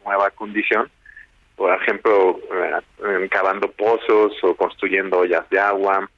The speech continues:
eh, mm, comprando paneles solares para generar,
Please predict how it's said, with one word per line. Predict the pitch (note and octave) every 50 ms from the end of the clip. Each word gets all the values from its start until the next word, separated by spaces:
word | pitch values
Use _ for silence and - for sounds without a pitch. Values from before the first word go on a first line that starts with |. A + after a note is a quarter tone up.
| _ _ _ _ -
eh, | F#2+ F#2 F2+ F2 F2 F2 F2 E2+ F2 E2 - - _ _ _ _
mm, | F2+ F2+ F2+ E2+ E2 D#2 E2 -
comprando | - - - - G#2 G2 G2 F#2+ F#2+ -
paneles | G2+ G2 G2 F#2+ F2+ F2 F2 -
solares | - F2 F2 F2+ F2+ F2+ - -
para | _ F2+ E2 D#2+ D#2 D2 - _ _ _ _ _ _ _ _ _ _ _ _ -
generar, | - G#2+ G2 G2 F#2+ G2 F#2+ F#2 F2+ -